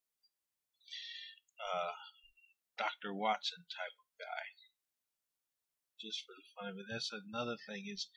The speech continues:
you know, when you're doodling, just, uh, try to imagine. Give yourself some things you want to sketch, uh, something that you've seen on T V. My instructor used to do that a lot. He talked about how, uh, sometimes, you know,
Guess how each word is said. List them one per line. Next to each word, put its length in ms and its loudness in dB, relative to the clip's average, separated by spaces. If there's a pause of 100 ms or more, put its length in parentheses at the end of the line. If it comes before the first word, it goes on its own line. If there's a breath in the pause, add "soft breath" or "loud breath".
(360 loud breath)
you 80 2
know, 120 10
when 200 8
you're 160 8
doodling, 480 6
just, 380 2 (240)
uh, 140 2 (440 loud breath)
try 240 6
to 80 4
imagine. 480 6 (320)
Give 160 6
yourself 340 6
some 260 2
things 300 4
you 160 4
want 380 2
to 240 2 (520 loud breath)
sketch, 680 8
uh, 240 2
something 440 2
that 200 0
you've 120 0
seen 280 2
on 140 -8 (100)
T 180 2
V. 160 0
My 200 -2
instructor 520 2
used 300 0
to 60 -10
do 200 -10
that 220 -10
a 160 -16
lot. 240 -10
He 160 -18
talked 340 -10
about 300 -6
how, 1000 -6
uh, 80 0
sometimes, 760 2
you 120 -6
know, 240 -4